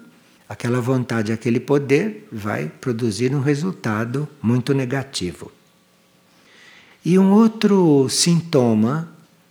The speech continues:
de que nós estamos sendo influenciados, que nós estamos sendo rodeados por esta energia da vontade e poder, é que vamos manifestando capacidade para coordenar grupos.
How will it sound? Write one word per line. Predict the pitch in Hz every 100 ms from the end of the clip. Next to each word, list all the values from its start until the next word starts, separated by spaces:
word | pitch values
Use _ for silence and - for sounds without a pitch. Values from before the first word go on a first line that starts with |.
| _ 113
de | 131
que | 147
nós | 143 139
estamos | 123 - - 160 175 175 180 - - - - _ _ _ _ _ -
sendo | - 165 185 175
influenciados, | 175 - 175 160 - - 110 98 92 101 -
que | 123
nós | 123 117
estamos | 113 156 160 151
sendo | - 165 160 160 151 147
rodeados | 113 160 147 156 117 98 85 113 120 - - -
por | 113 117
esta | 127 -
energia | 131 120 107 113
da | 104
vontade | 101 101 98 92 101
e |
poder, | 107 110 127 185 180 - - - - - - 147
é |
que | 143 190
vamos | 156 190 196 160
manifestando | 170 165 - 151 - 175 185 185 170
capacidade | 165 165 160 143 - 135 117 151 160 139 156
para | 143 139
coordenar | - 143 127 131 127 139 127
grupos. | 113 139 151 101 95 90 - - - -